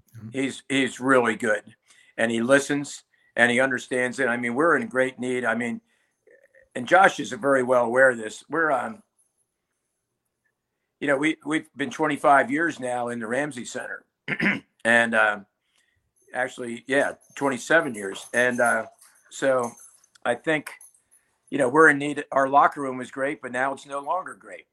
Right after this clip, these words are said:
Speaker 2: And he knows all this. And he's, but when you have a conversation with it, you know, he's, he's on, he's on board all the time. Uh, he's very easy to talk with. And I'll tell you what, this is an important deal too.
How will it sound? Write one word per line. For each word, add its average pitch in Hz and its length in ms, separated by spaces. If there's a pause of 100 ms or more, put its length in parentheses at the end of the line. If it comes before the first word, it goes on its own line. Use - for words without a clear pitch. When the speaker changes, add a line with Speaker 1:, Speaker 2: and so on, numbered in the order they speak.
(120)
Speaker 2:
And 117 160
he 156 120
knows 156 340
all 113 180
this. 98 320
And 113 160
he's, 139 300 (280)
but 143 200
when 170 140
you 131 60
have 160 180
a 160 60
conversation 156 760
with 131 160
it, 123 140 (520)
you 123 80
know, 127 140
he's, 147 360
he's 139 220
on, 156 300 (260)
he's 143 200
on 151 200
board 131 320
all 127 200
the 127 100
time. 117 420 (500)
Uh, 113 260
he's 113 180
very 143 260
easy 143 280
to 127 80
talk 127 340
with. 120 200
And - 80
I'll 117 120
tell 180 180
you 165 140
what, 135 280 (220)
this 170 200
is 180 120
an 151 80
important 143 400
deal 123 220
too. 135 320